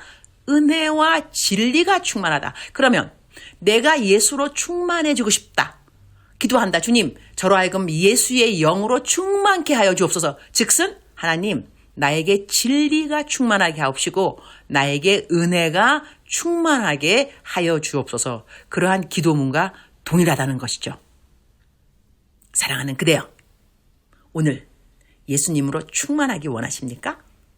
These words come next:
그렇다면 우리 진리가 무엇인지 알아야 되겠고,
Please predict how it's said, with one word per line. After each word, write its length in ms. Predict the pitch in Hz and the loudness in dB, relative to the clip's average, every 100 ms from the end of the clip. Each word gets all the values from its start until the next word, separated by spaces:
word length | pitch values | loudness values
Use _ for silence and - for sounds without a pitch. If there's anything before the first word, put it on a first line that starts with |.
| _ _ _ _ _ _ | _ _ _ _ _ _
그렇다면 600 | - 127 - 151 185 294 - _ | -10 -10 -6 -4 -2 -4 -10 _
우리 280 | - 139 117 _ | -6 -6 -6 _
진리가 960 | - 208 220 180 - _ _ _ - 240 | -2 2 2 0 -4 _ _ _ 0 0
무엇인지 460 | 175 165 160 151 | 2 0 0 0
알아야 280 | - 180 156 | 0 2 2
되겠고, 640 | 147 139 147 143 - - | 0 -4 -6 -4 -4 -6